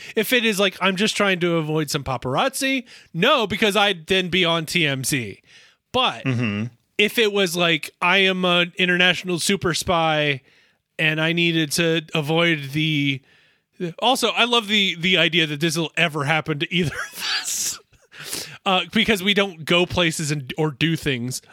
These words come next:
Speaker 1: uh, because of the situation. Um, but, but yes, like, if she's, like, an international super spy on a,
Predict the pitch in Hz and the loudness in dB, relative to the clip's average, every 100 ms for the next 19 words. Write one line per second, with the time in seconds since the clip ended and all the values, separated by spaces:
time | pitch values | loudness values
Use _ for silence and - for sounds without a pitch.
0 | - 139 135 139 156 135 143 127 143 175 | -4 -4 -2 -2 -2 0 -2 -2 0 0
1 | 156 151 151 135 120 - - - - 165 | 2 2 2 -2 -6 -14 -20 -12 -2 -2
2 | 151 135 208 233 - 180 214 240 190 202 | -2 -2 -2 -2 -6 -4 0 2 2 2
3 | 196 - 226 196 180 170 180 175 175 - | 2 2 0 2 0 0 0 2 0 0
4 | 151 180 175 170 - 175 160 160 165 151 | -2 -2 -2 -4 -2 0 0 0 -2 -2
5 | 147 139 135 131 | -2 0 0 -2